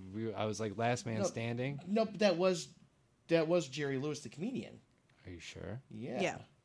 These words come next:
Speaker 1: I thought it was Jerry Lee Lewis.
Speaker 3: I would like
Speaker 2: No.
Speaker 3: to point out that I was on the Motor City Juke
Speaker 1: Oh.
Speaker 3: Joint Facebook page, which
Speaker 2: Yeah.
Speaker 3: you should like and subscribe to.
Speaker 2: That's right, and our Instagram and Twitter.
Speaker 3: Yes.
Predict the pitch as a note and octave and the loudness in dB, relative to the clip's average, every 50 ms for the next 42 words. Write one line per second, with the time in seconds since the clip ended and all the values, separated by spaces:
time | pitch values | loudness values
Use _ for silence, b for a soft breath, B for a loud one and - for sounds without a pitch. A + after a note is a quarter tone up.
0 | _ _ _ - F#2+ - G2+ F#2 F2 F2+ F2+ E2+ - - F#2+ F2 E2+ E2+ E2 E2+ | _ _ _ -12 -10 -8 -8 -6 -6 -6 -8 -8 -8 -6 -6 -4 -4 -6 -8 -8
1 | F2 G2+ A2+ - E2 D#2+ D#2+ E2 - - - A3 - C4 C4+ C#4+ D4 E4 E4 D#4 | -8 -8 -8 -8 -10 -10 -10 -10 -10 -10 2 8 10 12 12 12 12 10 8 6
2 | - D4 C4 A#3+ A3+ A#3 A3 A3+ A3+ A3+ A3 A3 G#3+ G#3 - - G3 G3+ G#3 A3+ | 6 6 8 8 8 8 8 8 8 10 10 8 8 6 6 6 6 6 6 4
3 | - G#3 G3+ G3+ G3 F#3+ F#3+ F#3+ - F#3+ G3 F#3 - F#3+ F#3 F#3+ - G3+ F#3+ - | 2 2 4 6 6 6 6 6 4 4 2 2 2 0 0 2 4 4 4 4
4 | - - - F3+ F3+ - - A#3 A3+ - - B3+ A#3 A#3 C#4+ D4+ - - - G#3 | 4 4 4 4 4 6 4 4 2 4 4 6 6 6 6 4 2 2 6 6
5 | G3 A#2+ C#3+ D#3 G3+ G3 F#3 F3+ - - F#3 F3 E3+ - - F3+ F3 E3+ E3 - | 8 8 6 6 6 6 6 6 6 6 6 6 6 6 4 2 2 2 2 0
6 | F3 - - D#3+ - - D#3 C#3+ C#3+ - - A#3 - - C#3 C#3 - F3+ - - | 0 0 0 0 0 0 0 0 0 0 -2 0 4 6 6 8 8 8 8 10
7 | C#3+ D3 C#3 C#3 D3+ D#3 G2 D#3 D3 - - D3+ D#3 E3 E3+ E3 - A#2+ A2+ D3+ | 10 10 12 12 10 10 8 8 6 8 8 8 10 8 8 6 6 6 6 6
8 | - - G3+ E3 E3 G#3 - | 4 2 2 4 4 2 0